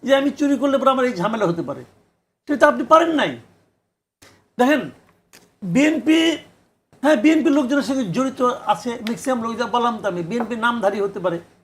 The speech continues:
অনেকে বিএনপির নাম নিয়ে করে, এটা হতে পারে। বিএনপির লোকজন মাঠ পর্যায়ে তারাও হতে পারে, অনেকজন যারা বু-, যারা ক্ষুধার্ত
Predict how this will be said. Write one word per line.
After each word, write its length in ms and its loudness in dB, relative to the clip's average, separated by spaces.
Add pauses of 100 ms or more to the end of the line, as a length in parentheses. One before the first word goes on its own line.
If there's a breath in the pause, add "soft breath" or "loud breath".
(360)
অনেকে 240 -2
বিএনপির 340 -6
নাম 240 -2
নিয়ে 180 -4
করে, 260 -4 (100)
এটা 120 2
হতে 200 2
পারে। 160 -6 (340 soft breath)
বিএনপির 340 2
লোকজন 260 0
মাঠ 220 2
পর্যায়ে 300 0
তারাও 320 4
হতে 140 -2
পারে, 240 -2
অনেকজন 340 -4
যারা 140 -2
বু-, 260 -8
যারা 240 -2
ক্ষুধার্ত 480 -4